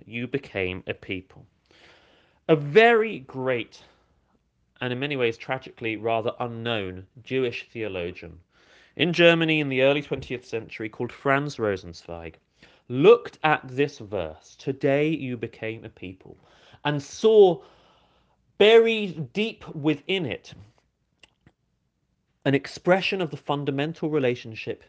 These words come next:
between Am Yisrael and Eretz Yisrael, between the Jewish people and the land of Israel. Because, said Franz Rosenzweig, in a classic narrative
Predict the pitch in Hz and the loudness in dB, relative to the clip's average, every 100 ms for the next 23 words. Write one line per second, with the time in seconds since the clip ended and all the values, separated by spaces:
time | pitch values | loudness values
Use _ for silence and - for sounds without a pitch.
0 | _ - - 127 117 113 110 _ _ _ | _ -20 -10 -8 -8 -10 -16 _ _ _
1 | - 117 131 131 - 110 107 104 104 101 | -4 -4 -4 -8 -10 -6 -4 -4 -6 -14
2 | _ _ _ _ _ 101 95 92 92 92 | _ _ _ _ _ -8 -8 -8 -8 -10
3 | - 92 - 85 82 78 - 82 - 104 | -12 -20 -18 -18 -18 -18 -18 -20 -16 -16
4 | 95 123 131 - - 113 104 98 98 - | -10 -6 -6 -6 -10 -12 -10 -10 -10 -14
5 | _ _ _ - 107 101 101 - 107 101 | _ _ _ -8 -6 -6 -12 -12 -6 -2
6 | 95 90 90 - _ - 101 90 85 _ | 0 -2 -10 -16 _ -2 2 2 0 _
7 | _ _ 107 98 - 82 80 82 _ _ | _ _ -12 -12 -14 -20 -20 _ _ _
8 | _ _ _ _ _ _ - 160 - 220 | _ _ _ _ _ _ -6 -6 0 2
9 | 233 226 - - 170 175 - 156 147 139 | 2 -2 -16 -4 -2 -2 2 4 4 0
10 | 123 113 - 85 - 80 76 76 _ _ | 0 0 -2 -16 -16 -16 -16 -18 _ _
11 | _ _ 151 156 170 - - 202 240 240 | _ _ 0 2 2 0 -4 -2 -2 -4
12 | - 240 233 175 160 160 147 - 98 95 | -4 -4 -4 -4 -2 0 -2 -4 -6 -6
13 | - | -6